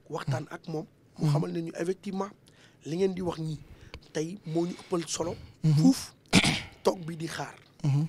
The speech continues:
Speaker 1: Parce que bien vrai que ni wax nañu somme bi nga xamante ni tey état daf ko génne.
Speaker 2: Mhm.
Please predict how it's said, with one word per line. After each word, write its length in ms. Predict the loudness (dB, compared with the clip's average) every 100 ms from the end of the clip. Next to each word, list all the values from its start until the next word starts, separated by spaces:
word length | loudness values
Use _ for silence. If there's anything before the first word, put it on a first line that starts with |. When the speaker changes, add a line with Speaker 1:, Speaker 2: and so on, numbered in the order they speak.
| -4 -18 -6
Speaker 1:
Parce 140 | -6
que 120 | -4
bien 280 | -4 2 2
vrai 180 | 2 -2
que 100 | -4
ni 140 | -8 -4
wax 220 | -4 -2
nañu 240 | -2 -4
somme 240 | -4 -4 -4
bi 100 | -8
nga 80 |
xamante 300 | -8 -8 -10 -12
ni 100 | -16 _ -20 -20 -20 -12
tey 220 | -10 -10 -8
état 280 | -8 -8 -12 _ _ -12
daf 140 | -12
ko 140 | -10 -10
génne. 320 | -4 -4 -4 -8 _ 0
Speaker 2:
Mhm. 200 | 2